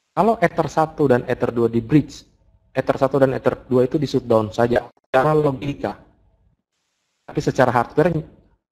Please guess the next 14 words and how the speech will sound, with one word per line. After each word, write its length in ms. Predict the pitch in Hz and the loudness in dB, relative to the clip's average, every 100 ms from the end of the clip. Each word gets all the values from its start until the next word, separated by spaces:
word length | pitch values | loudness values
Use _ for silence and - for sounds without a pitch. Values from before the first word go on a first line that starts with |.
| 120 | -4
harus 120 | 131 | -2
tetap 240 | 135 139 131 | 2 0 2
nyala. 480 | 135 110 - - _ _ _ _ _ _ | 2 2 2 -8 _ _ _ _ _ _
Harus 240 | 117 120 123 | -8 -4 -2
tetap 480 | 117 120 - - | -2 -4 -8 -12
nyala. 320 | 120 131 139 - | -2 0 0 0
Kenapa? 480 | 123 131 139 - _ | -2 0 -4 -6 _
lednya 320 | 120 123 147 | 0 0 0
kan 80 | 180 | 0
nyala 320 | 147 135 127 | 2 4 4
ya 160 | 110 131 | 4 0
kalau 160 | - 110 | -4 -6
kita 160 | 110 | -4
colok. 400 | 113 117 120 - | 0 0 0 -6